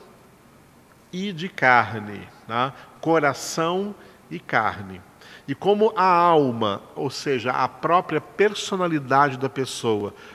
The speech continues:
foi a mais atingida em cheio pelo pecado,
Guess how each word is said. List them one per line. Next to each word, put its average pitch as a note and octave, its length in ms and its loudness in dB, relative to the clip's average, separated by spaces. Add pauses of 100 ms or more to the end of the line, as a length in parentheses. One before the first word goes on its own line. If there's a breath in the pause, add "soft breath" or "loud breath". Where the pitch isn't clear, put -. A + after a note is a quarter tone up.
foi C#3+ 320 2
a C3+ 80 8
mais D#3 440 0
atingida C#3+ 840 -4
em C#3+ 120 -2
cheio D3+ 600 -2
pelo A#2+ 280 -6
pecado, A#2 680 -2